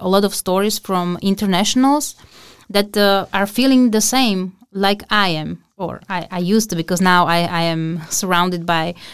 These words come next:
amazing and skilled women that are helping me with the project. So I feel so much better,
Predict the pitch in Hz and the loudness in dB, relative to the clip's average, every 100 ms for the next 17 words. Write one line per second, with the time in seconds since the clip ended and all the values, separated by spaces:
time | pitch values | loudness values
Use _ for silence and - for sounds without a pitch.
0 | - 185 196 214 214 214 208 202 208 - | -4 2 4 6 6 6 6 4 2 4
1 | 220 214 220 240 240 240 214 202 202 196 | 4 4 4 4 4 4 4 4 2 0
2 | 214 226 214 208 208 202 208 190 202 247 | 0 2 2 2 2 -2 0 2 4 2
3 | 240 202 185 202 - - - 185 202 220 | 0 -2 -2 -4 -14 -20 -2 0 2 2
4 | 220 226 226 226 214 220 247 | 4 4 4 2 2 2 2